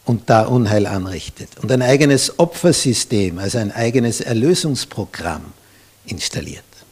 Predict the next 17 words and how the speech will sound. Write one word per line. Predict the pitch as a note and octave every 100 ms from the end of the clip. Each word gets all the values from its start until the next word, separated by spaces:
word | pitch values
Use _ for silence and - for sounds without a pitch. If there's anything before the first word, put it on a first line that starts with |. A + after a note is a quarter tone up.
| _ _ _ _ _ _ _ _ _ - - _
Und | A#2+
hier | - C#3+
sehen | C#3 C#3+ C3+ C3
wir | A#2+ A#2+ A#2 A2+ - - _ _ _ _ _ _ - -
den | D#2+ D2+
Drachen, | - D#2 A2+ B2+ E3+
der | C#3 A#2+
hier | G#2 G#2 F2+ - - _
Satan | - - F2+ - B2 B2
symbolisiert, | - C3+ A#2+ B2+ B2 A2+ - C3 C3 -
wie | G#2+ A2+ A#2+ -
er | G2+ G#2+ A2 - - - - - _ _ _ _ _ - - _ _ _ _ _ _ _
auf | - F#2+ -
die | - G2+
Heiligen | F2 A#2 A#2 F#2+ C2+ - _ _
schießt | - - A2 B2 - - - _ _ -
durch | A2 G2